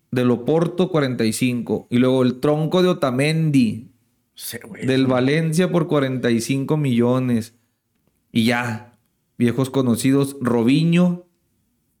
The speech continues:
Speaker 1: cuarenta y tres, dice aquí. Agüero,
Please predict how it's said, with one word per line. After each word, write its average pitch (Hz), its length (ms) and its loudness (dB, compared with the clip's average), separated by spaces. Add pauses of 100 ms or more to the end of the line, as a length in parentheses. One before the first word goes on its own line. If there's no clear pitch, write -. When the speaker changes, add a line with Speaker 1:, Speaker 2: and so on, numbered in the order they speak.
(720)
Speaker 1:
cuarenta 107 460 -2
y 104 60 -2
tres, 147 540 -2
dice 127 220 -2
aquí. 165 520 0 (680)
Agüero, 131 920 0